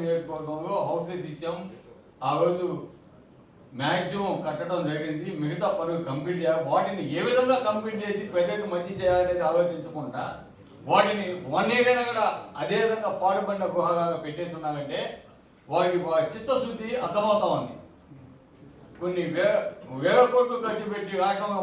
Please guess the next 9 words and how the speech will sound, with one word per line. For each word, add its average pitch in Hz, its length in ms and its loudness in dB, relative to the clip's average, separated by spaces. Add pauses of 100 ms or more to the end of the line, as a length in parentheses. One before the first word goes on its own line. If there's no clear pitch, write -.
మొత్తం 175 300 -2
దాదాపు 175 420 2
నలభై 165 280 0
ఎనిమిది 156 240 -4
లక్షల 190 280 -2
హౌసెస్ - 400 -4 (1200)
కడుతూ 170 260 0 (100)
ఉంటే - 220 -4
వాటిని 156 260 0